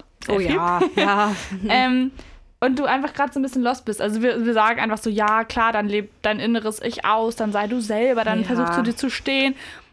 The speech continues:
Speaker 1: Aber ich habe echt Phasen gehabt, wo ich dachte, oh, ja, cool, und wer bin ich?
Speaker 2: Mhm.
Speaker 1: <laughs> Also das ist
Speaker 2: Mhm.
Speaker 1: schön, dass es die ganzen Tipps hier draußen gibt.
Speaker 2: Ja.
Speaker 1: Aber wie soll ich die umsetzen, wenn ich nicht weiß, wer ich bin?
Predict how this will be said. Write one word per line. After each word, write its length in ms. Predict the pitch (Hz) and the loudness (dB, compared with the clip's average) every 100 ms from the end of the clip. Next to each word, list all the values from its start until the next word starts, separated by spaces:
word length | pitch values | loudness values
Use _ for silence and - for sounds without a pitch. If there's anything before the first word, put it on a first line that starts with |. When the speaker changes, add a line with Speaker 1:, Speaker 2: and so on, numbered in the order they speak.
| _ _ | _ _
Speaker 1:
Aber 300 | 214 208 180 | 0 2 0
ich 200 | 254 - | -2 -2
habe 140 | 233 - | -4 -2
echt 300 | 254 302 - - | -2 -2 -10 -4
Phasen 300 | 285 311 294 | 0 0 0
gehabt, 140 | 269 247 | -2 -2
wo 40 | |
ich 120 | 247 | -4
dachte, 340 | 220 226 - 202 | -2 -4 -4 -8
oh, 60 | 196 - | -8 -6
ja, 160 | - - - | -6 -6 -4
cool, 120 | 254 | -2
und 80 | 208 | 0
wer 120 | 185 | -2
bin 160 | 175 185 | -2 -2
ich? 240 | 247 - - - | -2 -4 -16 -4
Speaker 2:
Mhm. 400 | - 254 247 254 302 | 0 2 2 2 0
Speaker 1:
<laughs> 40 | - | 0
Also 280 | - 226 220 | 0 2 0
das 240 | 208 190 | -4 -4
ist 240 | 190 196 190 | -4 -2 -2
Speaker 2:
Mhm. 40 | |
Speaker 1:
schön, 220 | 208 262 349 | -2 -2 -2
dass 120 | 262 | -4
es 120 | 233 | -6
die 120 | 233 | -6
ganzen 320 | 226 208 208 | -4 -6 -6
Tipps 220 | 208 240 - | -8 -6 -6
hier 100 | 214 | -6
draußen 340 | 180 185 - | -4 -4 -2
gibt. 360 | 220 269 - - | -2 -2 -4 -8
Speaker 2:
Ja. 320 | 185 175 175 - _ _ - | -6 -6 -8 -12 _ _ -6
Speaker 1:
Aber 520 | 202 190 185 185 190 | 0 2 2 0 -2
wie 120 | 208 | -2
soll 140 | 190 190 | -2 -4
ich 80 | 180 | -6
die 100 | - | -6
umsetzen, 460 | 196 190 - - | -6 -6 -8 -10
wenn 120 | 190 | -8
ich 120 | 196 214 | -6 -6
nicht 120 | 214 | -2
weiß, 240 | 214 214 | -2 -4
wer 120 | - | -6
ich 160 | 285 | -8
bin? 80 | 302 | -6